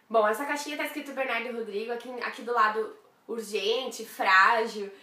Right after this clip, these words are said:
que foi de um, acho que no Madagascar um ou foi dois, que eles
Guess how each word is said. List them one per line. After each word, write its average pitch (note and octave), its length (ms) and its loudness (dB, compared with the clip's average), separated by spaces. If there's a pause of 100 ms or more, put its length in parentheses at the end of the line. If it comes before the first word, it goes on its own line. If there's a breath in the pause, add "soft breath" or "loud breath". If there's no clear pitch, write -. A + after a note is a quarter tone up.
(160 loud breath)
que - 80 -18
foi C4 220 2
de B3+ 60 -6
um, C#4 400 -4
acho A3+ 140 -4
que C#4 80 -10
no C#4 80 0
Madagascar B3 640 0
um A#3 160 -2
ou B3 100 -4
foi A#3+ 220 -6
dois, G#3+ 360 -4
que A#3+ 100 -10
eles G#3+ 240 -4